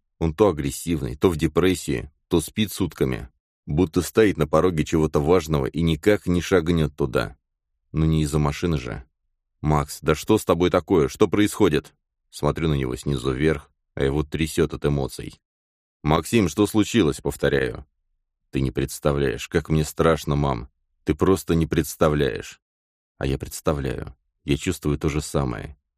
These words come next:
Дикий страх с первой минуты, как только поселилась в этом доме. «Иди сюда», — говорю тихо. «Спускайся ко мне. Не бойся, у нас все получится.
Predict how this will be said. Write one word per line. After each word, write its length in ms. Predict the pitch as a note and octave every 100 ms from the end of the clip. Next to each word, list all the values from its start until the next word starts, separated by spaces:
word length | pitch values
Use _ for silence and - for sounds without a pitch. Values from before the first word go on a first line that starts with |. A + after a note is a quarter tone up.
| -
Дикий 460 | C#2+ D2 F#2+ - D#2
страх 500 | - F2 F2 D2+ -
с 120 | -
первой 320 | G2+ F2+ F2
минуты, 340 | F2+ G#2+ G#2
как 200 | D#2+ D#2+
только 280 | - G#2+ F2
поселилась 640 | D2+ D#2 D#2+ D2+ F#2 D#2+ -
в 140 | C#2
этом 320 | D2+ D2+ D2
доме. 460 | C#2 C#2+ C2 A#1 - _ _ _ _ _ -
«Иди 200 | F#2+ A#2
сюда», — 380 | D2 C#2 - - _ -
говорю 340 | C2+ C2 C2
тихо. 420 | - B1 - - _ _ -
«Спускайся 600 | - F#2+ - A2 - D#2
ко 120 | C#2
мне. 320 | C#2 - - _ _ _ -
Не 160 | D2+
бойся, 480 | D2 D#2 E2+ D2+ A#1
у 60 | C#2+
нас 200 | E2+ F#2+
все 280 | - - F#2
получится. 800 | G2 F#2 E2 - - - -